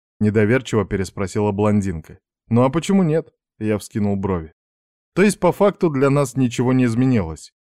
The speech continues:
Уверен, никто особо не облизывался на тот подарок", — показал пальцами кавычки. "Богатея, который просто хочет, чтобы я шпилил его дочку почаще". "Он этого хочет?" — изумилась Мицука. "Ну, я не совсем так выразился.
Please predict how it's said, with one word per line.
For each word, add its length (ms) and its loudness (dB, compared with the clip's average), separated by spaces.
Уверен, 460 4
никто 280 0
особо 360 2
не 140 4
облизывался 680 0
на 100 0
тот 220 -8
подарок", — 500 -2
показал 400 -4
пальцами 420 -6
кавычки. 560 -8
"Богатея, 480 2
который 360 2
просто 380 0
хочет, 280 0
чтобы 300 0
я 160 2
шпилил 380 -2
его 200 2
дочку 340 -4
почаще". 600 -8
"Он 200 0
этого 300 2
хочет?" — 480 -2
изумилась 600 -2
Мицука. 540 -6
"Ну, 240 6
я 160 4
не 120 0
совсем 440 0
так 240 -2
выразился. 680 -2